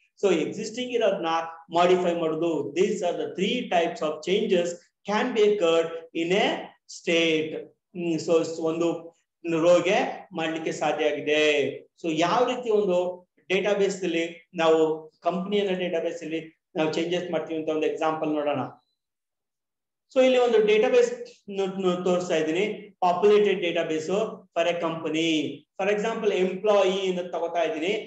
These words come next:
So ಎಂಪ್ಲಾಯಿ ಅನ್ನೋದು ತಗೊಂಡಾಗ ಇಲ್ಲಿ ಎಷ್ಟಿದೆ? ಒಂದು, ಎರಡು, ಮೂರು, ನಾಲ್ಕು, ಐದು,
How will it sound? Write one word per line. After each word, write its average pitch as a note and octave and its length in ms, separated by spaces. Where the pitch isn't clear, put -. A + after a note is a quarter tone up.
So G3+ 60
ಎಂಪ್ಲಾಯಿ G#3+ 500
ಅನ್ನೋದು A3 240
ತಗೊಂಡಾಗ E3+ 380
ಇಲ್ಲಿ G3 220
ಎಷ್ಟಿದೆ? G3 340
ಒಂದು, E3 320
ಎರಡು, E3 240
ಮೂರು, E3 300
ನಾಲ್ಕು, D#3 400
ಐದು, E3 200